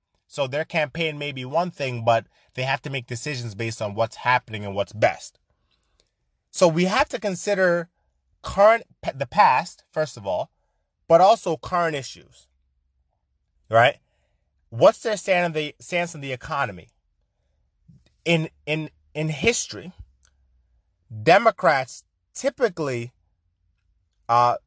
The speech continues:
decide economic policies to benefit low-income people and middle-income people. And you can hear that in the rhetoric from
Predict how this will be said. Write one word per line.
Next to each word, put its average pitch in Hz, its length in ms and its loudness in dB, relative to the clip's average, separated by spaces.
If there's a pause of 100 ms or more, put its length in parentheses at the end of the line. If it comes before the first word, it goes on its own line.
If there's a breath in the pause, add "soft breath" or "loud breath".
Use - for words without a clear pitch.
(140)
decide 190 540 4
economic 170 560 -6
policies 151 600 -4
to 127 100 -8
benefit 127 400 -2
low-income 135 580 -4
people 127 320 -6
and 110 220 -6
middle-income 101 480 -6
people. - 320 -16
And 104 80 -10
you 131 100 -8
can 143 140 -8
hear 156 340 2
that 147 340 4 (380)
in 135 160 -6
the 127 100 -6
rhetoric 139 440 0 (160)
from 120 500 0